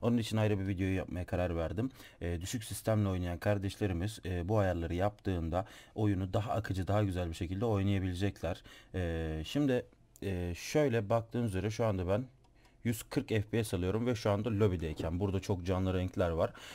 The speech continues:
Ee, lobideyken bile yüz kırk F P S alabiliyorum. Ee, şimdi şöyle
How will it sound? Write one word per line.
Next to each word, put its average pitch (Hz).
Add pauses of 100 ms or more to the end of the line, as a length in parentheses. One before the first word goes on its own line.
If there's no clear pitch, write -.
(160)
Ee, 87
lobideyken 95
bile 120
yüz 107
kırk 110
F 101
P 107
S -
alabiliyorum. 101 (300)
Ee, 87
şimdi 127
şöyle 110